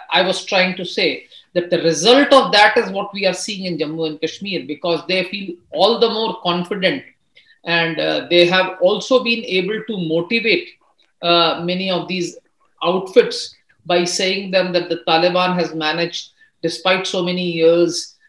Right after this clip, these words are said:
uh, of, uh, U S presence, have been able to manage to capture power in Afghanistan. So these outfits can also do that.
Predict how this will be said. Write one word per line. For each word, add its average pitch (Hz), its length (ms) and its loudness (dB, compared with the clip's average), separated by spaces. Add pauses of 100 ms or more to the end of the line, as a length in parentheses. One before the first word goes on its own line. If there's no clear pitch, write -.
uh, 170 260 0 (120)
of, 165 300 -2
uh, 165 200 2
U 160 220 0
S 165 200 2
presence, 165 560 -2 (180)
have 151 140 -4
been 175 180 -2
able 165 380 2
to 175 280 0 (220)
manage 156 400 -2
to 170 80 -10
capture 170 560 -4
power 147 240 0
in 147 160 -8
Afghanistan. 156 640 -8
So 160 200 -4
these 165 400 -10
outfits 160 420 -6
can - 180 -6
also 160 440 -4
do - 320 -12
that. - 100 -20